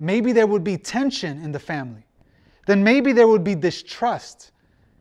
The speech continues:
maybe even enmity, certainly disunity, anger, frustration, and a whole bunch of other emotions.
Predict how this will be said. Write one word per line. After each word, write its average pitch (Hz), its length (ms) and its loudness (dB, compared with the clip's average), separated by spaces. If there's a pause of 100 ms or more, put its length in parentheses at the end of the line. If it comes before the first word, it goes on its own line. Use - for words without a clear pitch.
(280)
maybe 240 300 0
even 226 340 0
enmity, 208 760 -4 (1120)
certainly 226 680 2
disunity, 180 840 -2 (880)
anger, 214 500 -2
frustration, 196 840 -6 (400)
and 185 100 -12
a 175 40 -8
whole 208 160 0
bunch 202 280 -4
of 170 240 -4 (640)
other 180 520 0 (260)
emotions. 165 880 -4